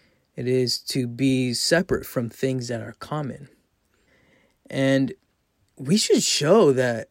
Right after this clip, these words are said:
our Lord is magnificent, that he is absolutely different from idols. And sanctifying Christ is an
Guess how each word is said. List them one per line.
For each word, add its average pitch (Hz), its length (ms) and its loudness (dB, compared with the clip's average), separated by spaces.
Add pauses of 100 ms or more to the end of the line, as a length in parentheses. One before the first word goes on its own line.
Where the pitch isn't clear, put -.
our 147 180 6
Lord 160 440 4
is 127 260 -2
magnificent, 113 1400 -10 (500)
that 131 180 0
he 180 260 4
is 131 320 0
absolutely 151 840 0
different 135 520 -4
from 156 200 -6
idols. 190 680 -2 (1200)
And 151 240 2
sanctifying 202 880 4
Christ 170 840 -6
is 143 180 -4
an 123 200 -2